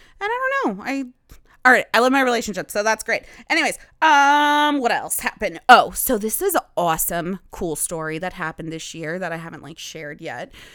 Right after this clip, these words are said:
So you guys know my brother is, like, my life, my world. Um, so we have a good mutual friend, uh, George, who lives up in New York. And a-, around the time when Garrett was really super sick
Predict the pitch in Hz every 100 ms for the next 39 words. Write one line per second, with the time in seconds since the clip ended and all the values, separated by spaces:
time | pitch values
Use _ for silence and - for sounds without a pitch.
0 | - - - 254 254 214 180 165 156 160
1 | 156 139 151 160 233 226 170 165 143 139
2 | 160 220 202 160 147 165 151 139 143 -
3 | 214 165 147 147 185 220 - - _ 214
4 | 190 180 170 170 165 - _ _ - -
5 | - - 220 190 185 - 220 214 254 220
6 | 226 233 247 214 196 196 226 180 - 208
7 | - - 147 147 196 - - - _ 175
8 | 180 160 156 143 277 302 170 - - 214
9 | 190 185 175 165 190 208 220 285 - -
10 | - _ - 196 190 180 175 175 160 165
11 | 185 180 180 185 185 214 233 285 359 359
12 | - 262 262 226 185 180 185 - 160 160
13 | 175 196 220 208 190 - 196 170 - -
14 | 170 165